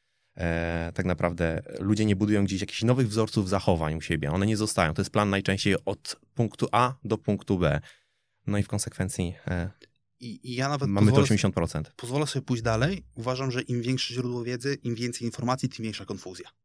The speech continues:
Speaker 1: Absolutnie, ale to nawet możemy przełożyć na taki zwykły przykład. Jak wchodzisz do sklepu i masz do wyboru dwadzieścia drzemów, to prawdopodobnie wyjdziesz bez, bez niczego,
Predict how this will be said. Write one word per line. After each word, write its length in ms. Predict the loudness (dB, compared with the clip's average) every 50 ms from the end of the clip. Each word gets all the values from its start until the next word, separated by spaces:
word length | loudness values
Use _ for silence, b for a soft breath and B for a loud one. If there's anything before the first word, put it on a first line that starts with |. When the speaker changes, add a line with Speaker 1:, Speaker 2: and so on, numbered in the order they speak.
| _ _ _ _ _ _ _ _ _ _ _ _ 4 6
Speaker 1:
Absolutnie, 400 | 6 4 4 2 4 4 4 2
ale 100 | 2 4
to 80 | 2
nawet 160 | 2 2 2
możemy 220 | 2 2 0 0 -2
przełożyć 320 | 0 2 2 2 2 0
na 100 | -2 -2
taki 280 | -4 -6 -8 -8 -10 B B B B
zwykły 340 | B 2 2 2 4 4 2
przykład. 300 | 2 0 -2 -2 0 0
Jak 100 | 0 2
wchodzisz 240 | 2 2 2 2 2
do 80 | 0 0
sklepu 380 | 2 0 0 2 2 2 2 B B B B -2
i 60 | 2
masz 160 | 2 2 2
do 80 | 2 2
wyboru 300 | 2 4 4 4 4 4
dwadzieścia 360 | 4 4 4 4 4 2 2
drzemów, 380 | 2 4 4 4 4 2 2
to 100 | 0 0
prawdopodobnie 560 | 2 2 2 2 2 0 0 0 0 -2 -2 -2
wyjdziesz 320 | -2 -2 -2 -2 -4 -2
bez, 260 | 0 0 0 0 -2 -6 -8 -8 -4
bez 360 | -4 -4 0 2 4 6 6
niczego, 360 | 6 4 4 2 0 -2 -2